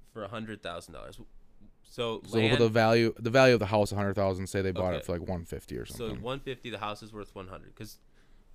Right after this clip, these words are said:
Speaker 1: land is not, you're not el-, eligible to depreciate land.
Speaker 2: Yeah,
Speaker 1: So
Speaker 2: and
Speaker 1: it's
Speaker 2: we
Speaker 1: just
Speaker 2: need to get into that.
Speaker 1: Yeah, we'll get into that. But so, so you have a property worth a hundred fifty thousand, the house worth a hundred thousand.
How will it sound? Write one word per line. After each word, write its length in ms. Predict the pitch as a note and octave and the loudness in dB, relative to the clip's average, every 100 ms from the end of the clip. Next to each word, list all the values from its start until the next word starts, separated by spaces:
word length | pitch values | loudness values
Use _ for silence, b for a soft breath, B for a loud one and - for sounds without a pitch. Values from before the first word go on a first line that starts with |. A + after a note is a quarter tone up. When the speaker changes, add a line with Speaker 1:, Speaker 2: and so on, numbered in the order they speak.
| - | -18
Speaker 1:
land 340 | G#2+ B2 C#3 C3 | -10 -6 -6 -8
is 140 | A2 | -6
not, 260 | G#2 G2 - - | -6 -6 -8 -16
you're 120 | G2+ | -10
not 200 | A2 A2 | -8 -6
el-, 160 | G2+ - F#2+ | -8 -10 -12
eligible 400 | G#2 G2 G2+ F2+ | -12 -14 -18 -20
to 160 | - | -18
depreciate 680 | E2+ - F#2 E2+ - D#2 D#2 | -20 -20 -18 -18 -16 -16 -16
land. 300 | C#2+ - - - | -20 -20 -18 -8
Speaker 2:
Yeah, 140 | F#2 | -4
Speaker 1:
So 80 | C#2+ | -4
Speaker 2:
and 80 | E2+ | -2
Speaker 1:
it's 80 | G2 | -2
Speaker 2:
we 80 | |
Speaker 1:
just 120 | F2 F2 | -2 -4
Speaker 2:
need 60 | |
to 60 | F2 | -2
get 100 | F#2 | -2
into 240 | F#2 E2 | -2 -4
that. 340 | - C2 B1+ F2+ | -6 -8 -10 -12
Speaker 1:
Yeah, 200 | E2 C#2+ | -14 -12
we'll 120 | F#2+ | -14
get 140 | G#2+ | -14
into 140 | F2+ - | -14 -14
that. 240 | D2+ A#2+ | -14 -6
But 220 | A2+ - - | -6 -6 -12
so, 240 | B2 A#2+ - | -12 -12 -12
so 140 | B2 | -8
you 100 | A#2 | -4
have 80 | G#2+ | -4
a 80 | G#2 | -6
property 380 | - C3 C3+ C3 | -4 -4 -4 -10
worth 160 | B2 | -12
a 20 | |
hundred 180 | A2+ A2 | -12 -14
fifty 200 | G#2+ G#2 | -14 -14
thousand, 340 | - - F2 F2 | -14 -14 -16 -18
the 80 | |
house 320 | F2 A2+ A2 - | -12 -10 -10 -12
worth 180 | G2+ | -14
a 40 | F#2+ | -14
hundred 280 | F#2+ F2+ E2 | -14 -14 -14
thousand. 380 | F2 F2 F2 | -14 -14 -18